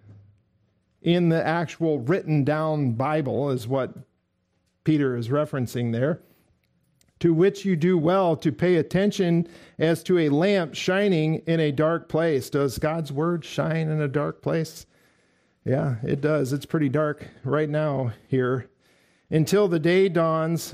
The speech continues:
and the morning star arises in your hearts. But know this, first of all, that no prophecy of Scripture is a matter of one's own interpretation.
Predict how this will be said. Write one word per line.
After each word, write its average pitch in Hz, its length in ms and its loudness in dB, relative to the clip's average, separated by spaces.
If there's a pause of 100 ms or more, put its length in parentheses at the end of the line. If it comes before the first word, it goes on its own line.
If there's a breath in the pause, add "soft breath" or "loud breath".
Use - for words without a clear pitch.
(120)
and 151 180 2
the 147 60 2
morning 185 400 2
star 190 380 0
arises 156 640 2
in 156 140 2
your 143 140 0
hearts. 165 380 -2
But 156 200 0
know 190 260 4
this, 190 260 2
first 196 360 0
of 160 120 0
all, 180 220 2
that 156 140 0
no 196 460 4
prophecy 202 760 0
of 156 160 0
Scripture 208 640 0
is 160 180 0
a 139 80 2
matter 208 540 2
of 147 160 0
one's 208 640 2
own 208 440 4
interpretation. 185 1120 0